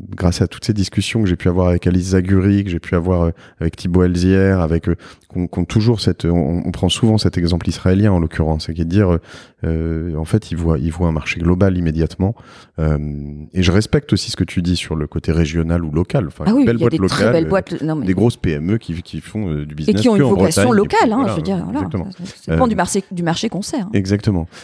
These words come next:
Speaker 1: Mais
Speaker 2: On parle vraiment de tech, euh, qui ont, euh, qui, qui tout d'un coup, euh, on a, on a dans nos, on a dans nos boîtes, euh, euh, des, des jeunes qui, euh, qui réinventent la manière de se laver les dents.
Speaker 1: Hmm.
Speaker 2: Euh, il se trouve que
Speaker 1: Prodontis.
Speaker 2: Ouais, il s'appelle, euh,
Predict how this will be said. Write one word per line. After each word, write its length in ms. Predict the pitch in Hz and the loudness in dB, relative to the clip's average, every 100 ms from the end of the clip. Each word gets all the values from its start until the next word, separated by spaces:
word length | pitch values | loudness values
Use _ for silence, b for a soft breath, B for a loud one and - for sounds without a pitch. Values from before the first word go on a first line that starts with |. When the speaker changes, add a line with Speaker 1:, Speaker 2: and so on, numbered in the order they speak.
| B | B
Speaker 1:
Mais 140 | 87 87 | 2 4
Speaker 2:
On 20 | |
parle 140 | 196 | 4
vraiment 260 | 185 220 277 | 2 2 4
de 120 | 202 | 2
tech, 580 | - _ 311 359 - - _ - | 0 _ -2 -2 -4 -16 _ -8
euh, 80 | 190 | -8
qui 260 | - - 214 | -8 -4 0
ont, 280 | 240 202 | 0 0
euh, 100 | 180 | -2
qui, 220 | 175 - 185 | -4 -8 -10
qui 260 | - - | -10 -16
tout 160 | - 185 | -6 2
d'un 140 | 175 | 2
coup, 280 | 175 254 254 | 2 2 2
euh, 60 | 165 | 4
on 200 | 107 151 | 2 0
a, 60 | - | 0
on 100 | 175 | 0
a 120 | 180 | 0
dans 160 | 175 170 | 0 0
nos, 200 | 165 147 | -2 -2
on 140 | 156 170 | 0 2
a 100 | 180 | 4
dans 140 | 156 | 4
nos 100 | 156 | 2
boîtes, 420 | 156 175 185 - - | 2 2 0 -2 -2
euh, 260 | - 55 - - B B B B 151 | -2 -2 -4 -10 B B B B 0
euh, 340 | 147 147 - | 2 2 -2
des, 160 | - - | -4 -8
des 180 | 156 156 | 0 2
jeunes 260 | 170 185 185 | 4 2 0
qui, 300 | - 147 143 | -6 -4 -2
euh, 280 | 131 - - | -2 -4 -8
qui 180 | - 151 | -8 -4
réinventent 480 | 170 180 175 185 - | 0 2 2 0 0
la 80 | 151 | 0
manière 280 | 151 160 | 2 2
de 80 | 165 | 0
se 120 | 151 | -2
laver 180 | 147 147 | 0 0
les 120 | 151 | 0
dents. 200 | 165 269 - B 98 | 2 0 -4 B -8
Speaker 1:
Hmm. 140 | 90 76 B _ | -8 -8 B _
Speaker 2:
Euh, 220 | 170 160 165 | 2 2 0
il 80 | - | -4
se 80 | - | -2
trouve 220 | 190 180 | -4 -2
que 220 | 185 156 | 0 2
Speaker 1:
Prodontis. 540 | 156 107 - 170 - - _ _ | 4 2 0 -8 -8 -20 _ _
Speaker 2:
Ouais, 180 | 180 175 | 0 2
il 20 | |
s'appelle, 400 | 180 180 175 175 | 2 0 2 2
euh, 220 | 160 151 | 2 2